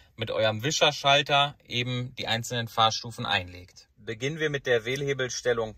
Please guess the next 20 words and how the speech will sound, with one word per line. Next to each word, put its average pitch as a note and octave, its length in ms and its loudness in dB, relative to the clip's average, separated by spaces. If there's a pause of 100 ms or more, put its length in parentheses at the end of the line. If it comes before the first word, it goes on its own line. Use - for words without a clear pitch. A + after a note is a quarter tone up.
(120)
P. G3 480 -4
Diese D3+ 340 -8
solltet D3 380 0
ihr B2 140 -4
einlegen, C#3+ 720 -4
wenn B2 140 -2
ihr C#3 60 -2
das A#2+ 200 0
Fahrzeug A#2+ 480 0
abstellen C#3 640 -2
wollt, C3 300 4
denn A2 120 -6
dann A2 140 2
ist A2+ 220 -6
dieses A2 260 -8
Getriebe A#2+ 680 -2
in B2 200 -10
seiner A2 240 2
Position A#2 600 -6
gesichert C3 540 0